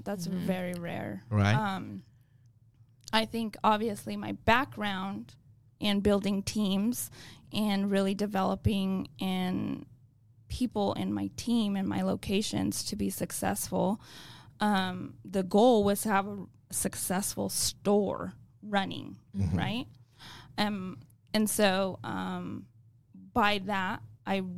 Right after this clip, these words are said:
Speaker 1: really learned that it's coaching and mentoring and developing the individual. Because when you develop the individual, then you have this cohesiveness.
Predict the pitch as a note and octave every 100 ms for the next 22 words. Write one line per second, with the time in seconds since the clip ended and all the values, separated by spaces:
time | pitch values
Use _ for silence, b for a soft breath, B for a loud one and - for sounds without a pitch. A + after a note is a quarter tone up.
0 | F3+ F#3 G3+ G3 G3 F#3 G3 F#3+ F#3+ G3+
1 | - - G3 F#3+ F#3 F#3 - b b b
2 | _ - _ _ _ - - _ - -
3 | A3 A3 G#3 F#3+ - F#3+ F#3+ G3+ G3+ A3
4 | G3 F#3+ - F#3 F#3 G3 F#3+ F#3+ G3 -
5 | G3+ D3 G3+ - - _ _ - - F#3
6 | E3 F3+ F3 - - - - - _ b
7 | b b b b - A3 A3+ G3+ G3+ G3+
8 | G3+ G3+ F#3+ G3 G3 G3+ - G3+ G3+ G3
9 | G3 G3 G3+ G3 G3+ F#3 A#2+ - - F#3+
10 | F#3 F#3+ F#3+ F3+ G2 - - - G3 -
11 | G3+ - F#3+ F#3 - G3+ F#3+ -